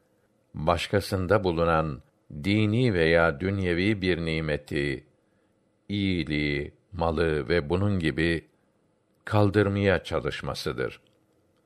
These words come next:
Bu davranış ayet ve hadislerle yasaklanmıştır. Yoksa onlar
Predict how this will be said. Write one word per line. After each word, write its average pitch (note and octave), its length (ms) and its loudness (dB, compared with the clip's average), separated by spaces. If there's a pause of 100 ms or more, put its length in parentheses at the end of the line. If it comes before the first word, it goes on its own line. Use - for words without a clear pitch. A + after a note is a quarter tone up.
(420)
Bu A#2 200 2
davranış G2+ 720 2 (500)
ayet G2+ 500 2
ve F#2 100 2
hadislerle D#2 720 0
yasaklanmıştır. C#2 1200 -4 (2750)
Yoksa G2+ 560 2
onlar E2+ 580 2